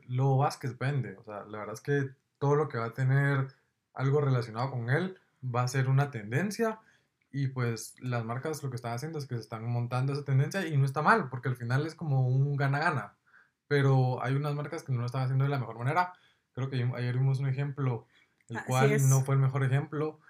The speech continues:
Speaker 1: y que al final en vez de ser positivo para la marca, fue totalmente negativo, se hizo un listening y ese listening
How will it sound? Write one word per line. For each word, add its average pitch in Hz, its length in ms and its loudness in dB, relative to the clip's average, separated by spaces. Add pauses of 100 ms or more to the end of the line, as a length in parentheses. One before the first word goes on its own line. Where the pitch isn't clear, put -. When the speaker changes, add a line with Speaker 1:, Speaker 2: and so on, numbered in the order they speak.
(200)
Speaker 1:
y 127 180 -4
que 113 340 -4
al 107 140 -8
final 113 280 -4
en 139 100 2
vez 131 160 4
de 139 80 0
ser 135 160 0
positivo 135 600 -2
para 143 140 0
la 113 140 -2
marca, - 500 0 (240)
fue 127 140 -2
totalmente 135 880 0
negativo, 143 640 0
se 131 120 -6
hizo 123 180 -2
un 131 120 4
listening 165 500 -4
y 123 180 -6
ese 123 180 -4
listening 165 480 -4